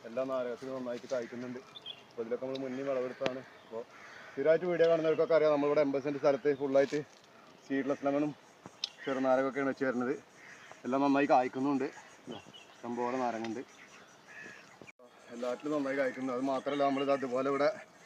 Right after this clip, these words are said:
കായ്ച്ച കമ്പിൽ നിന്ന് ലെയർ ചെയ്തെടുത്തിട്ടുള്ള തൈകൾ നമ്മളിപ്പോ നമ്മുടെ എൺപത് സെന്റ്, സെന്റ് സ്ഥലത്ത് നാരകം വെച്ച് ഫുള്ളായപ്പോഴാണ് ഇതുപോലെ കട്ട് ചെയ്തെടുത്തിട്ട്, ആ, ആവശ്യക്കാർക്ക് കൊടുക്കുന്നുണ്ട്. നമ്മൾ ഇത്രയും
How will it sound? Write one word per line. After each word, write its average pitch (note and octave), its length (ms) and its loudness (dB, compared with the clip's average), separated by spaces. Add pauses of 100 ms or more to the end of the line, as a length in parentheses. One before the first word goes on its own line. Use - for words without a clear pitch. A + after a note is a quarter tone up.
(280)
കായ്ച്ച B2+ 340 2
കമ്പിൽ C#3 320 4
നിന്ന് C#3+ 200 2 (260)
ലെയർ B2+ 220 6
ചെയ്തെടുത്തിട്ടുള്ള C3+ 680 2 (300)
തൈകൾ B2 300 0
നമ്മളിപ്പോ C3 380 0
നമ്മുടെ C3 240 0
എൺപത് B2+ 320 -4
സെന്റ്, C3+ 280 -4 (220)
സെന്റ് C3+ 180 -2
സ്ഥലത്ത് C#3+ 400 0 (600)
നാരകം C3 320 4
വെച്ച് D3 260 2 (100)
ഫുള്ളായപ്പോഴാണ് C#3 680 6 (260)
ഇതുപോലെ B2 320 2
കട്ട് B2+ 200 0
ചെയ്തെടുത്തിട്ട്, C3 400 0
ആ, A#2+ 600 0
ആവശ്യക്കാർക്ക് A2+ 520 0 (500)
കൊടുക്കുന്നുണ്ട്. C3 640 2 (460)
നമ്മൾ D3 160 -2
ഇത്രയും D#3 340 -2